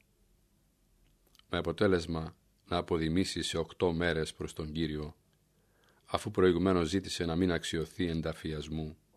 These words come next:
Εγώ όμως αντιθέτως, ως άξιο, και εδώ στο κοινόβιο τον έφερα και τον έθαψα μαζί με τους άλλους πατέρες. Έτσι μετά την εβδόμη μέρα της σκλαβιάς,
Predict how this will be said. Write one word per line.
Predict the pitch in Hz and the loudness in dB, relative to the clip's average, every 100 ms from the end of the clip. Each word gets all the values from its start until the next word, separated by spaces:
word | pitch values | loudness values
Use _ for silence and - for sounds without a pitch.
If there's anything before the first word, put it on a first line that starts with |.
| _ _ _ _ _ _ _ _ _ _ _ _ _ _ _ _ - _ _ _ | _ _ _ _ _ _ _ _ _ _ _ _ _ _ _ _ -20 _ _ _
Εγώ | 87 82 | 0 4
όμως | 101 90 95 | 4 4 0
αντιθέτως, | 80 80 98 87 82 - _ | -4 0 0 0 -6 -6 _
ως | 85 - | -4 0
άξιο, | 110 104 - 73 76 _ _ _ _ _ _ | -2 -2 -8 -10 -12 _ _ _ _ _ _
και | 82 | 0
εδώ | 87 | 0
στο | - | 0
κοινόβιο | 82 80 85 80 | -6 -2 0 0
τον | 80 76 | 0 -2
έφερα | 82 - 78 78 - _ _ _ _ _ | -4 -4 -6 -6 -10 _ _ _ _ _
και | _ | _
τον | 95 92 | 2 2
έθαψα | 104 101 - | 2 -2 0
μαζί | 90 87 | -2 2
με | 95 | 0
τους | 87 82 | 0 0
άλλους | 85 85 80 | 0 0 -4
πατέρες. | - 80 - 76 73 80 - - _ _ _ _ _ _ _ _ _ _ _ _ _ _ _ | -6 -6 -4 -4 -4 -12 -16 -20 _ _ _ _ _ _ _ _ _ _ _ _ _ _ _
Έτσι | 95 92 87 | -2 0 -2
μετά | 85 87 | 0 0
την | 85 82 | 0 -4
εβδόμη | 78 80 87 | -2 -2 -2
μέρα | 78 87 82 | -2 -2 -2
της | 80 | -4
σκλαβιάς, | - - 78 76 85 85 - | -10 -6 -6 -2 -2 -2 -10